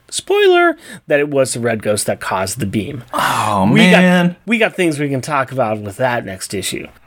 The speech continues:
Speaker 2: I was excited to w-, to find out in two weeks what was going on, but now I already know. What's the even point?
Speaker 1: Yeah, I know.
Speaker 2: Here's the
Speaker 1: Life,
Speaker 2: point.
Speaker 1: life is horrible.
Speaker 2: Uh, it really is. Here's the point. We could talk about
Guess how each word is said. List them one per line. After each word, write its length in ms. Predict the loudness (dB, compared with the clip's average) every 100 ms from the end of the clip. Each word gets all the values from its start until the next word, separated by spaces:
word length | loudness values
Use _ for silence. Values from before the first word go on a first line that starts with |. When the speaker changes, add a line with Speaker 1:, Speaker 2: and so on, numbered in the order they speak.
| -10
Speaker 2:
I 120 | -2
was 120 | 0 0
excited 440 | 0 0 0 -2
to 60 | 0
w-, 220 | -2 -2
to 160 | -4 -4
find 320 | 0 0 2
out 140 | 0
in 80 | -2
two 240 | -4 0 0
weeks 300 | 0 -2 -6
what 80 |
was 120 | -6 -4
going 260 | -2 -2
on, 240 | -2 -2 -2
but 100 | 0
now 320 | 0 2 0
I 100 | 0
already 260 | -2 -2
know. 360 | -2 0 0 0
What's 300 | -2 -4 -4
the 80 | -2
even 240 | -2 -4 -8
point? 460 | -6 -4 -4 -10 -14
Speaker 1:
Yeah, 340 | -12 -6 -4 -2
I 140 | -2
know. 300 | -4 -6 -10 -12 _ _ _ -2
Speaker 2:
Here's 180 | 0 2
the 80 |
Speaker 1:
Life, 100 | 0
Speaker 2:
point. 240 | 0 -2 -2
Speaker 1:
life 180 | -4 -4
is 100 | -8
horrible. 420 | -6 -4 -6 -12 _ _ -16 -4
Speaker 2:
Uh, 160 | 0 4
it 100 | 4
really 220 | 4 0
is. 140 | 0
Here's 180 | 0 0
the 120 | 0 0
point. 220 | 0 0 -4 -2
We 140 | -2
could 200 | 0 -2
talk 300 | 0 0 -2
about 440 | -2 0 2 0